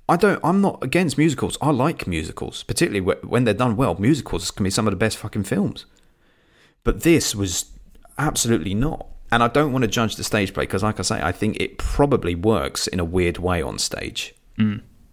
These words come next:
Speaker 1: I would never go and see it because of having seen this now.
Speaker 2: No.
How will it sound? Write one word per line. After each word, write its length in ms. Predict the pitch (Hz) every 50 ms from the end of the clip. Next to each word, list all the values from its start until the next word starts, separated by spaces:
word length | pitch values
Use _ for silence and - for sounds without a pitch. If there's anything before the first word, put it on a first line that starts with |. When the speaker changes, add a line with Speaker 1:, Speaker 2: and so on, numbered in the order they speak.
| _ -
Speaker 1:
I 100 | 95 110
would 220 | 104 98 92 80
never 280 | 95 95 104 104 85 87
go 120 | 82 - 85
and 140 | 80 78
see 200 | - - 104 78
it 260 | 64 65 - - - -
because 260 | - - - 90 82
of 80 | 78
having 220 | - 85 80 78 78
seen 260 | - 98 80 67 73
this 260 | 85 - - - -
now. 240 | - - - - - -
Speaker 2:
No. 260 | 110 110 107 104 107